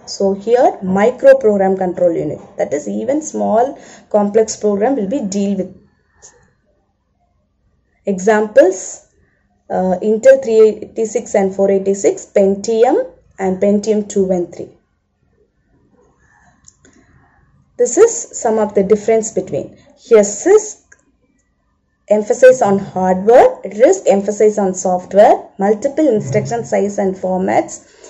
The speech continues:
Here instruction on the same set. Here less register, but here more registers and more addressing modes and fewer addressing mode.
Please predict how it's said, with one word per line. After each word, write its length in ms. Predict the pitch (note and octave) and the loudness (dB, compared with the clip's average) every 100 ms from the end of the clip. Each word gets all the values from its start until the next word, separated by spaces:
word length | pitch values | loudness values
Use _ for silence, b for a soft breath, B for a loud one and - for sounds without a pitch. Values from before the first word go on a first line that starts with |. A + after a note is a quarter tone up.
| b - | b 2
Here 240 | C#4 D4+ D4+ | 8 8 6
instruction 600 | G#3+ - B3+ B3+ B3 A#3+ | -2 4 2 2 -4 -2
on 160 | G#3+ | 0
the 80 | G3+ | 0
same 480 | - - G#3+ G#3 A3 | 0 4 4 6 0
set. 400 | - F#3 D3+ - B B B B - | 0 -2 -2 -8 B B B B 2
Here 160 | A3 | 4
less 420 | G#3 G#3 C#4 D4 C4+ | 6 6 4 4 -2
register, 640 | B3 B3 - A#3 A#3+ B3+ G3 | 0 0 2 4 4 4 -4
but 160 | F#3+ | -4
here 200 | - F#3+ | 0 2
more 300 | F#3 F#3 G3+ | 4 4 4
registers 800 | G3 F#3+ G3 - G#3+ D4+ - - B - | 2 -2 -4 0 4 4 2 -12 B -6
and 360 | F#3+ G#3 E4+ F#4 F#3 | 0 2 2 0 -2
more 380 | F#3 A#3 D#4+ F#4+ | 0 4 4 4
addressing 600 | G3 F#3+ G3+ G3+ G#3 G3 F#3 | 0 2 2 2 2 2 2
modes 400 | G3 D#4 - - | 2 0 -6 -8
and 480 | F#3 F#3+ C#4 - - | -4 -2 -4 -10 -16
fewer 360 | A#3 B3 B3 | -6 4 4
addressing 480 | A3 F#3 F3+ F3+ F3+ | 4 2 -2 -2 -2
mode. 300 | F3 D4+ - | 2 2 0